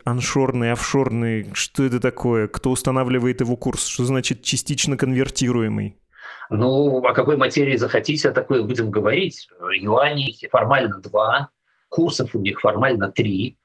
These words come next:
Speaker 2: Это достаточно интересная гибридная конструкция, такое, знаете, двояко дышащее валютное животное.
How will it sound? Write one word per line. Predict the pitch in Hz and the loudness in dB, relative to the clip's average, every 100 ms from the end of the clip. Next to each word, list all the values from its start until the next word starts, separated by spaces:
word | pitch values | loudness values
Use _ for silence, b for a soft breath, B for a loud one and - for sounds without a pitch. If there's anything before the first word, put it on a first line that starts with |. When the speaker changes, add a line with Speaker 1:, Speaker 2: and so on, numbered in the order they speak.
| _ | _
Speaker 2:
Это | 113 113 | -2 0
достаточно | 107 113 135 139 - 120 117 117 - | -2 2 0 0 0 0 0 -2 -4
интересная | 110 135 127 151 - 107 | 0 2 2 0 0 -2
гибридная | 98 110 139 147 110 101 | 0 0 0 0 0 0
конструкция, | 107 110 - 104 - - - | -2 -4 -2 -4 -4 -6 -4
такое, | 104 - 113 | -2 2 2
знаете, | 110 104 101 101 | 2 0 0 -2
двояко | 104 117 110 113 | 2 2 2 0
дышащее | 123 120 - - 98 | 0 0 -2 -2 0
валютное | 98 101 104 101 98 - | -2 -2 -6 -6 -4 -2
животное. | 117 113 151 143 117 110 | 0 2 0 0 -4 -4